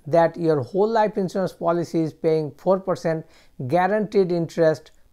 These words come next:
plus the possibility of getting a dividend check at the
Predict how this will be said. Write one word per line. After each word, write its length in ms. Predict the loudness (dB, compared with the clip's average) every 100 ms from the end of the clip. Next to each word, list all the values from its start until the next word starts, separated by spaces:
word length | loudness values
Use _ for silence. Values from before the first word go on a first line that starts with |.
| _
plus 340 | 2 4 4 0
the 160 | -4
possibility 760 | -4 -2 -2 0 -2 -2 -2 -2
of 160 | -2 0
getting 300 | -2 0 -4
a 40 |
dividend 500 | -2 -2 -2 -2 -4
check 260 | -4 -4 -4
at 200 | -6 -4
the 160 | -6